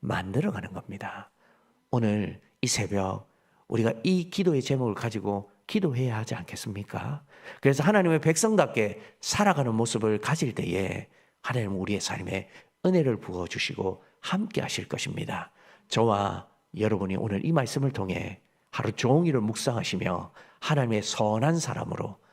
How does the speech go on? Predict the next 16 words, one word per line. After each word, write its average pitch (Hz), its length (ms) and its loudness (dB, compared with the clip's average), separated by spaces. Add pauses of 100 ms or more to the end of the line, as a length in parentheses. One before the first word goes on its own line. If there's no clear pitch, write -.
(260)
하나님의 120 360 2
거룩한 156 480 2
백성으로 95 420 0
살아가는 92 520 -2 (240)
성도가 139 500 4
되기를 92 440 -2 (320)
주님의 147 400 4
이름으로 92 320 0
소원합니다. 95 1300 -4 (1000)
예, - 180 -6
기도 131 260 2
전에 123 180 2
한 113 140 0
가지 113 260 0
부탁드리겠습니다. - 960 -4
오늘 107 640 0